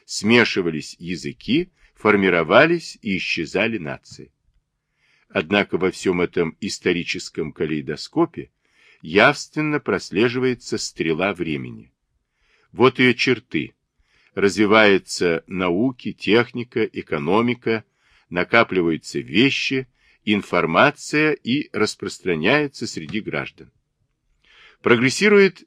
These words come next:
демократизация государственных систем, хотя и с большими зигзагами. Возрастает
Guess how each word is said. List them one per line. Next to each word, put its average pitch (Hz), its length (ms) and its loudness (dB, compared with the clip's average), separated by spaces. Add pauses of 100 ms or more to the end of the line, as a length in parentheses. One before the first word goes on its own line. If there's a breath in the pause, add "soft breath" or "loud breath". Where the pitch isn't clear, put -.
демократизация 113 1080 0
государственных 107 880 0
систем, - 600 -6 (360)
хотя - 380 4
и 123 60 4
с 85 80 -14
большими 101 480 -2
зигзагами. 80 720 -8 (560 soft breath)
Возрастает 113 960 2